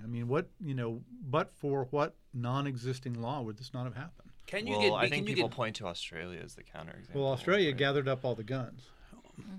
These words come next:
Speaker 2: They
Speaker 1: Right.
Speaker 2: also fine people for not voting. I'm actually kinda down with that. But, um, <laughs> can you think, I was gonna ask you, Ross,
Speaker 1: I could
Speaker 2: can
Speaker 1: go
Speaker 2: you
Speaker 1: for
Speaker 2: think
Speaker 1: it.
Speaker 2: of a, an example of a politician in Texas being,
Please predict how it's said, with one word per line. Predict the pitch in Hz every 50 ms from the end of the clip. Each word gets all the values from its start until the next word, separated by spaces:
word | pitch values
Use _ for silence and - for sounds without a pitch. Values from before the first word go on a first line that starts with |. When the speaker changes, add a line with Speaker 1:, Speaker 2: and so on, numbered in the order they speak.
| -
Speaker 2:
They | -
Speaker 1:
Right. | 139
Speaker 2:
also | 147 - - 123
fine | - - 135 131 131 123
people | 127 131 127 127 117
for | 110 - 120
not | 113 110 104
voting. | 92 101 117 113 104 98 95 95 - - - -
I'm | - 120 113
actually | 113 117 110 - 107 101
kinda | - - 110 104 101
down | 101 101 104 117 110 104 101
with | 101 98
that. | 104 101 101 95 -
But, | - 107 - - -
um, | 131 131 127 123 117 113 - - - - - - - - -
<laughs> | - - - - - - - -
can | - 185
you | 190 220 220
think, | 233 233 -
I | 175
was | 180 151
gonna | 190 185 190
ask | 208 233 202 -
you, | 202 170 156
Ross, | 151 156 156 151 -
Speaker 1:
I | -
could | -
Speaker 2:
can | - 165 160
Speaker 1:
go | 175 196
Speaker 2:
you | 202
Speaker 1:
for | -
Speaker 2:
think | 196 196 190 -
Speaker 1:
it. | 180
Speaker 2:
of | 160 151
a, | 147 139 135 135 127
an | 139 139 139
example | 139 123 113 147 151 156 165 160 - 135 120 117 117 120 - - - - - -
of | 123 123 117 120
a | 113
politician | - - 143 147 147 135 143 135 127 - 131
in | 117 110
Texas | - 131 123 117 - - 120 107
being, | - - 139 127 117 113 113 117 113 110